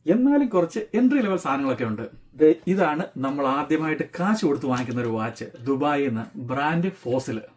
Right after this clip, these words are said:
എന്റെ കല്യാണത്തിനൊക്കെ ഞാൻ കെട്ടിയിരുന്നത് ഈ വാച്ചായിരുന്നു. ഇവിടെ എത്തിക്കഴിഞ്ഞപ്പം ഫോസിൽ, കാസിയോ അതുപോലുള്ള കുറേ സാധനങ്ങൾ സെയിലിൽ കിട്ടാൻ തുടങ്ങി.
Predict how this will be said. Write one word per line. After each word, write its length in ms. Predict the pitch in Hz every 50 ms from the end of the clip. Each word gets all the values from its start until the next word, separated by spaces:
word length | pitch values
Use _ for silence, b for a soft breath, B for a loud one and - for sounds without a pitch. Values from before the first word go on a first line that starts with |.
| _ _ _
എന്റെ 180 | 127 139 147 156
കല്യാണത്തിനൊക്കെ 540 | - 127 127 131 143 151 147 135 131 131 123
ഞാൻ 140 | 123 127
കെട്ടിയിരുന്നത് 440 | 123 113 - 135 123 127 131 143 - - _
ഈ 120 | 135 131 135
വാച്ചായിരുന്നു. 520 | 127 117 110 104 - 110 107 107 110 107 - - _ _ - - _ _ - -
ഇവിടെ 220 | 160 180 269 294
എത്തിക്കഴിഞ്ഞപ്പം 600 | 247 220 - - 294 - 180 131 127 123 123 123 - - _ _ _ -
ഫോസിൽ, 600 | - 156 156 185 190 - - 143 139 139 143 143 - - 151
കാസിയോ 540 | 147 160 185 185 - 170 147 143 165 - -
അതുപോലുള്ള 400 | - 196 240 226 214 208 185 185
കുറേ 280 | 175 - 151 160 175 175
സാധനങ്ങൾ 340 | 170 - 135 135 143 143 139 - -
സെയിലിൽ 240 | 170 190 202 208 170
കിട്ടാൻ 280 | 131 - 135 123 117
തുടങ്ങി. 220 | 110 110 110 110